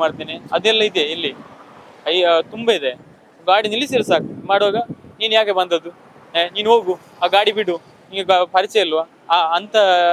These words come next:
ಇದು ಜಾಸ್ತಿ. ಯಾವ ಗಾಡಿ ನಿಲ್ಲಿಸ್ಬಾರ್ದು. ಸುಮ್ ಸುಮ್ನೆ, ಆ, ಜಾತಿ,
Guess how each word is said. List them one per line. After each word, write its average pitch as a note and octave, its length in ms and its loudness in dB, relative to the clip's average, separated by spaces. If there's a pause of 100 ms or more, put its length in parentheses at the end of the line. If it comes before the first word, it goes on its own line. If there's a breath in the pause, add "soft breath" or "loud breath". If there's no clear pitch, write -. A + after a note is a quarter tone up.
(120)
ಇದು F3+ 280 -6
ಜಾಸ್ತಿ. D#3 340 -2 (420)
ಯಾವ F#3+ 180 4
ಗಾಡಿ G#3+ 260 2
ನಿಲ್ಲಿಸ್ಬಾರ್ದು. G3+ 800 -4
ಸುಮ್ A3+ 140 -12
ಸುಮ್ನೆ, G#3+ 380 -2 (720)
ಆ, F3+ 60 2 (840)
ಜಾತಿ, F#3 400 -2